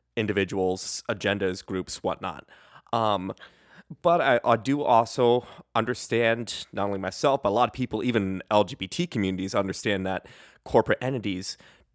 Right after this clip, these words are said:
don't give two craps about them and wanna appear, you know,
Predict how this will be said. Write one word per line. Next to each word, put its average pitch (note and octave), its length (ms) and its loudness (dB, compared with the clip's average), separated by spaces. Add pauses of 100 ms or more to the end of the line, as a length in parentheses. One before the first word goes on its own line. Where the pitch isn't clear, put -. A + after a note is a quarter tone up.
don't B2+ 200 2
give - 200 -2
two G#2+ 180 0
craps - 440 -4
about F2 340 -4
them F2+ 280 -12 (360)
and A#2 160 0
wanna B2+ 320 6
appear, A2 720 0 (360)
you G#2 100 -4
know, G2 380 0